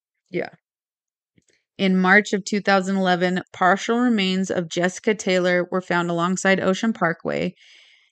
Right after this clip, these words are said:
eight years earlier in two thousand three. Other parts of Taylor's remains had been found in Manorville,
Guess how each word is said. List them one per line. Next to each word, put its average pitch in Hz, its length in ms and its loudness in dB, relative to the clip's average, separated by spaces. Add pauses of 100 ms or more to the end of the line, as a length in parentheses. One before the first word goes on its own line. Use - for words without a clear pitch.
(220)
eight 190 240 4
years 185 360 0
earlier 180 520 -2 (180)
in 190 140 -2
two 180 180 -6
thousand 175 400 -4
three. - 460 -10 (340)
Other 190 220 2
parts 202 300 2
of 190 80 -2
Taylor's 185 420 0
remains 180 420 -2
had 180 160 -2
been 180 180 -2
found 175 320 0
in 175 240 -4
Manorville, 180 720 0